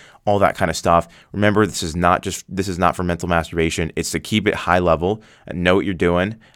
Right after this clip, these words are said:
um, and prepare for the things that you can prepare for now, okay? So this is what it might look like on a day-to-day. This is what it looks like kind of for me,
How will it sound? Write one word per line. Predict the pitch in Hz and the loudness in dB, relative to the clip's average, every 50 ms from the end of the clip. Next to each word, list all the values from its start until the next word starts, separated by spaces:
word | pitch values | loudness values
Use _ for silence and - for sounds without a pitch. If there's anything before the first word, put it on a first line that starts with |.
| _ _ | _ _
um, | - 87 87 87 85 85 82 - - | 0 2 2 4 4 2 0 0 -2
and | 90 90 - | -4 -2 -2
prepare | 95 - - 110 95 92 | -4 -6 0 0 0 0
for | - - | 0 -2
the | 90 | -8
things | 82 - 90 87 85 85 82 - | -4 -2 -2 0 0 -2 -2 -4
that | - - - | -6 -6 -6
you | 82 - | -8 -10
can | - - - 85 80 | -8 -6 -6 -6 -6
prepare | - 82 - - 82 80 76 | -6 -4 -4 -2 -2 -2 -2
for | 76 - _ 80 76 76 76 76 | -4 -4 _ -2 0 0 0 0
now, | 78 76 65 | -2 -4 -4
okay? | - - - 90 92 | -6 -2 -2 -2 0
So | - 98 | 0 0
this | 90 107 120 - | 0 0 0 0
is | 120 107 | -4 0
what | 101 104 - - | 0 0 0 0
it | - - | -2 -2
might | 80 85 69 78 | 0 -2 0 0
look | 87 82 - | -2 0 2
like | 85 80 76 - | 0 0 0 0
on | 82 82 | -4 -4
a | 76 | -2
day-to-day. | 71 80 80 78 76 80 | 0 2 2 2 0 -2
This | 73 73 | -4 -4
is | - - | -2 -4
what | 73 50 | -2 -2
it | |
looks | 69 71 - | -4 -6 -6
like | - 71 - _ _ | -8 -10 -10 _ _
kind | - - 80 73 | -8 -6 -6 -6
of | - | -6
for | - 76 | -8 -10
me, | 76 76 76 73 73 - - | -8 -6 -6 -6 -8 -8 -12